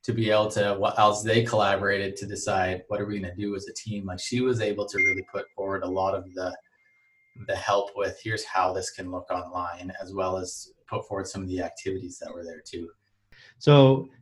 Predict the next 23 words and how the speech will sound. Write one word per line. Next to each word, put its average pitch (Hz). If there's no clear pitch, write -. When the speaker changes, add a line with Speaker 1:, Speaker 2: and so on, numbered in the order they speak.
Speaker 2:
three 160
reasons 139
in 127
your 131
mind 135
as 104
a 104
school 117
administrator 139
that, 113
uh, 110
Sydney 135
was 113
a 110
great 135
candidate 117
for 104
this 107
award 107
and 95
representing 104
Raymond 101
Elementary. 85